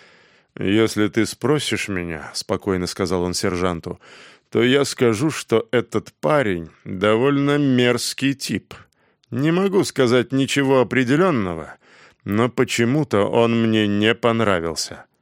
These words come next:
«У меня сложилось такое же мнение о нем, сэр», — подхватил Кэдваладер. «Я не стал бы доверять такому человеку. И больше того, я бы сказал, что история с этим дорожным происшествием выглядит довольно подозрительной».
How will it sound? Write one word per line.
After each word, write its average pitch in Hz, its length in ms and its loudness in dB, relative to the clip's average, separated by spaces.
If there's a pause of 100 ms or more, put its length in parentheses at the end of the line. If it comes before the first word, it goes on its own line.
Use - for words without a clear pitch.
(640)
«У 113 80 2
меня 127 240 4
сложилось 170 480 2
такое 160 400 2
же 147 140 0
мнение 120 420 2
о 107 60 2
нем, 101 220 -2
сэр», — 95 360 -2 (300)
подхватил 113 580 0
Кэдваладер. 104 720 2 (400)
«Я 139 360 0
не 196 140 2
стал 170 500 0
бы 113 200 0
доверять 127 760 0
такому 143 400 0
человеку. 120 760 -2 (380)
И 113 100 2
больше 131 360 0
того, 85 300 -6 (320)
я 151 180 2
бы 175 80 0
сказал, 170 320 2
что 165 180 0
история 156 540 0
с - 100 -4
этим 135 340 -2
дорожным 143 560 2
происшествием 113 1120 0
выглядит 175 580 -2
довольно 175 520 2
подозрительной». 147 1040 -2